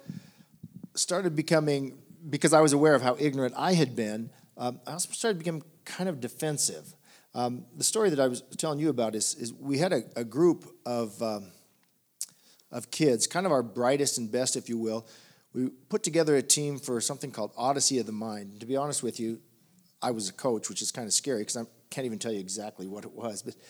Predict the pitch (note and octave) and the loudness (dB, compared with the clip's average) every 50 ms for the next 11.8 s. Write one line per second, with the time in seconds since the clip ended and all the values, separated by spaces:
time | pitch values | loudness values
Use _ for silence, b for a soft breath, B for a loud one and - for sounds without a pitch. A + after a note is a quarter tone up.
0 | B B B B B B B B B - C3 - - - E4+ - - - F4+ D3+ | B B B B B B B B B -6 -6 -6 -6 -6 -8 -8 -6 -2 0 2
1 | D3+ - - - - - F#4+ - - - - E3 E3+ G3 F#3+ F#3 F#3 F3 E3 - | 2 2 2 0 -4 -8 -12 -14 -12 -6 0 4 6 6 6 6 4 4 4 2
2 | - F#3 F3+ F3+ F3+ F3 D3 - - F#3+ F#3+ - - C#3 A2+ A#2 C3+ C#3+ C#3 C#3+ | 2 2 2 2 2 0 2 2 4 4 4 2 2 0 0 0 -2 -2 0 0
3 | D3 C#3+ C#3 C#3+ C#3+ C#3 C3+ C3+ C3+ - - C#3 C3 C3+ D#3 D3+ - - C3 C3+ | -2 -2 -2 -2 -2 0 0 0 -2 -4 -8 -6 0 0 2 2 0 -2 -4 -4
4 | C3+ B2 A2 G#2+ D3 D#3+ D#3 C3 A2+ A2 - A#2+ A2 - - C3+ C3 A#2+ - A2+ | -4 -4 -4 -2 0 0 0 -2 -2 -4 -6 -6 -6 -4 -4 -4 -4 -4 -6 -6
5 | - D3 C#3 B2 - - G2+ G2 - - B B B B B B B B B - | -4 -2 -2 0 -2 -4 -6 -8 -14 -20 B B B B B B B B B -2
6 | C3 C3+ C3 - - - - C3 C3+ C3 B2+ B2+ C#3 D#3+ E3 - F#3+ G3 D#3 D3 | 0 0 0 0 -2 -4 -2 0 2 2 2 2 2 0 2 2 2 2 4 4
7 | D#3 D3 C3 B2 - D3 D3 D3 C#3+ C3 A#2+ A#2 A#2 A2 B2+ C3+ C#3 C#3 C3 C3+ | 2 2 2 0 2 4 4 4 4 4 2 0 0 0 -2 -2 -2 -4 -6 -4
8 | C3+ C3+ B2 G#2+ - - - - - D#3 D3+ D#3 D3 C3+ C3 B2+ A#2+ A#2 G#2+ G#2 | -4 -2 -4 -4 -6 -8 -10 -6 -2 0 0 0 0 0 -2 -2 -2 -2 -4 -4
9 | G#2+ A#2 - - A2+ G#2 G2 - - D#3 F3+ E3+ D3+ C3+ C3 A#2+ B2 A#2 - - | -6 -8 -8 -8 -8 -10 -8 -4 -2 2 4 6 6 6 6 4 0 0 0 0
10 | B2+ B2 B2 A#2+ B B B B B - B2 A2+ A2+ B2+ B2 A#2+ A2 G#2 G#2 G#2+ | 0 0 -4 -6 B B B B B -10 -8 -4 -2 -2 -2 -2 -2 -4 -8 -12
11 | G#2+ b b b b b b b b C3 C3+ C3+ C#3 C#3+ C#3 | -14 b b b b b b b b -4 -4 -4 -4 -4 -6